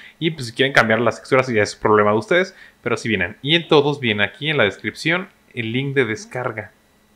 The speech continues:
Y también si están en sus posibilidades, pues también siempre dejo mi PayPal para el que quiera hacer un pequeño donativo.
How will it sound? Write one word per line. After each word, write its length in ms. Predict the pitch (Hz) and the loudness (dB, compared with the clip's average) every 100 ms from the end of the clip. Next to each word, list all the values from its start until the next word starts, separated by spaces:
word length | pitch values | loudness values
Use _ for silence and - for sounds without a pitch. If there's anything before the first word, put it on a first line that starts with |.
| _ _ _ _ _ _ - _ _ | _ _ _ _ _ _ -20 _ _
Y 120 | 120 | 0
también 300 | 143 135 151 | 4 4 4
si 40 | 143 | 2
están 160 | 127 | 2
en 80 | 131 | 2
sus 160 | 135 - | -2 0
posibilidades, 560 | 107 113 151 170 180 | 0 2 4 6 4
pues 200 | - - | 2 -2
también 300 | 110 98 90 - | 0 0 -2 -4
siempre 280 | 110 107 | -4 0
dejo 160 | 104 110 | -2 -2
mi 80 | 104 | -4
PayPal 460 | - 135 165 160 | -2 2 4 6
para 140 | 160 160 | 4 2
el 40 | |
que 80 | - | 0
quiera 200 | - 117 | 0 0
hacer 200 | 135 127 | 2 0
un 140 | 135 | -2
pequeño 400 | 127 113 131 147 | -2 0 0 0
donativo. 680 | 123 127 147 143 117 95 - | 0 2 2 0 -2 -4 -8